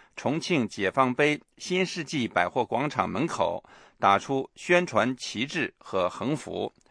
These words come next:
在进行征集公民签名活动时，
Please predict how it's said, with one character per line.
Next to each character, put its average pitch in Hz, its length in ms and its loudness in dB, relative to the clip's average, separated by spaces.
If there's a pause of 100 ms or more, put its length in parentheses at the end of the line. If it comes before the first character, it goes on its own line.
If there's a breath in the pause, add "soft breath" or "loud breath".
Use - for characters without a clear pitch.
(480 soft breath)
在 131 320 6
进 180 200 0
行 143 440 2 (360)
征 196 220 2
集 156 460 -4
公 185 180 0
民 139 180 4
签 180 220 0
名 143 160 2
活 101 160 0
动 113 160 0
时， 90 380 -4